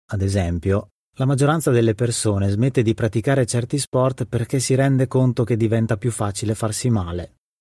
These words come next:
Per la guida vale lo stesso principio.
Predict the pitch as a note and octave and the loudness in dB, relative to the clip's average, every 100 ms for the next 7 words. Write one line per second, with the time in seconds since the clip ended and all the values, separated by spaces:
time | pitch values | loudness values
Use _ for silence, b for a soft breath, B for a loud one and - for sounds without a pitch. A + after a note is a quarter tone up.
0 | _ _ _ _ _ - B2+ B2+ C3+ B2 | _ _ _ _ _ -2 2 4 4 4
1 | B2+ C3 C3+ - G#2+ G#2+ G2+ G2 - A#2+ | 4 2 0 -4 0 2 2 0 0 0
2 | C3+ B2 B2+ - F2+ - E2+ | 0 2 0 0 -2 -2 -6